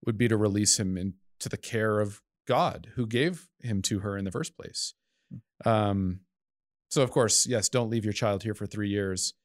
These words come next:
Speaker 1: Um, but I think what Chris is getting at, I think it's a good point, is that this is a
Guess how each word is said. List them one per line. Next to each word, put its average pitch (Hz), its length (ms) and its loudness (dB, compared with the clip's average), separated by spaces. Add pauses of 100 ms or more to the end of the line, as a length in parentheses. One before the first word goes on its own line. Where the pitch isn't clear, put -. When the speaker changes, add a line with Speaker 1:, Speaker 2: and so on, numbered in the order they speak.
(420)
Speaker 1:
Um, 107 560 2
but 139 100 6
I 165 80 6
think 202 220 0
what 139 140 -2
Chris 135 220 2
is 113 100 0
getting 139 260 0
at, 92 140 -2
I - 40 -6
think 117 140 -10
it's 98 100 -6
a - 20 -6
good 87 220 -10
point, 120 180 -6
is 101 160 -6
that 101 160 -8
this - 160 -4
is 220 140 -4
a 98 220 0